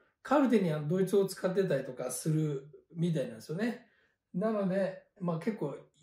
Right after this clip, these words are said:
医療系とか看護師の方とかにはドイツ語系のこういった隠語が意外と多いみたいですね。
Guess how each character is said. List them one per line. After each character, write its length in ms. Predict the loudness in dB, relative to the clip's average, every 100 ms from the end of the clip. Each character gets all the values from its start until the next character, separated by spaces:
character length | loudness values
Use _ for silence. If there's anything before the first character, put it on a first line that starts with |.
| -20 0
医 120 | 6
療 240 | 10 8
系 200 | 10 8
と 120 | 8
か 140 | 2 -2
看 280 | 0 0 2
護 80 |
師 140 | 2 0
の 100 | 0
方 80 | 2 2
と 80 | 0
か 140 | -4
に 120 | -8 -12
は 60 | -14 -8 4
ド 140 | 6
イ 80 | 6
ツ 100 | 4
語 180 | 2 2
系 220 | 0 2
の 300 | 2 -2 -6 _ _ _
こ 100 | -2
う 40 |
い 20 | -2
っ 20 |
た 80 | -2
隠 180 | 2 6
語 140 | 6 6
が 320 | 2 0 -10 _
意 60 | 2
外 180 | 4 4
と 160 | 4
多 100 | 6
い 60 | 6
み 120 | 2
た 80 | -6
い 20 |
で 180 | -16 -14
す 60 | -10
ね。 320 | -10 -10